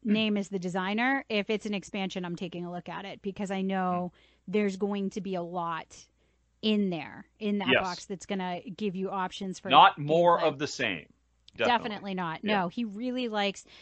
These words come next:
Speaker 2: 'cause I think, you know, especially for him, he'll think of five different ways to do a thing. And so the expansions really give him a place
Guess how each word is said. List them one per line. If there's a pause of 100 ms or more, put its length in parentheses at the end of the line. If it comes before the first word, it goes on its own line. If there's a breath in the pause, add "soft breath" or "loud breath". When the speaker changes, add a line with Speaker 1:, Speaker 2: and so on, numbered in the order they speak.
(180 soft breath)
Speaker 2:
'cause
I
think, (160)
you
know,
especially
for
him,
he'll (100)
think
of (520)
five
different
ways
to
do
a
thing. (360 soft breath)
And
so
the
expansions
really
give
him
a
place